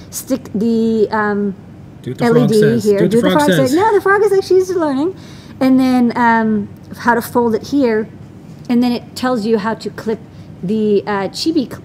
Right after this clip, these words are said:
Speaker 1: chip on with clip. And, um, this flexible, uh, connector here, it has these, like, um, flex gold pads, so that when you clip it on, you'll see the L E D follows the light. So as the lights go down here, this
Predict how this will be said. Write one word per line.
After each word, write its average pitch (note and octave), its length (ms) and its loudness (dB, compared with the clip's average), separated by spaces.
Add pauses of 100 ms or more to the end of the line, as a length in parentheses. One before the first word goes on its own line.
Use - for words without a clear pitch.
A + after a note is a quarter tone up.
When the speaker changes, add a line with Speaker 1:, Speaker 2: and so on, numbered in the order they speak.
Speaker 1:
chip - 280 -6 (260)
on G3 380 -6
with F#3 160 -10
clip. F#3+ 240 -12 (500)
And, A3 340 -2
um, G#3+ 380 -2
this G3+ 300 -2
flexible, A3+ 720 -2 (380)
uh, G3+ 140 -2
connector A3 460 -4
here, A3 540 -2
it G#3 80 -6
has G#3 220 -10
these, G3+ 200 -6
like, F3+ 300 -10
um, F#3 220 -8
flex - 340 -8
gold F3+ 320 -8
pads, C#4+ 400 -10 (320)
so - 200 -8
that G3+ 200 -4
when G#3 320 0
you G3 400 2
clip - 300 -10
it A3 160 -6
on, A#3 760 -6 (960)
you'll G#3 140 -2
see - 180 -6
the G#3+ 140 0
L A3+ 160 0
E G#3+ 100 2
D G3+ 220 0
follows G3 640 -2
the G3 140 -6
light. F#3+ 240 -4
So - 100 -10
as F#3+ 120 -4
the G3 100 -6
lights F#3+ 240 -4
go G#3 160 -2
down G3 320 -2
here, A3 500 -2
this - 420 -2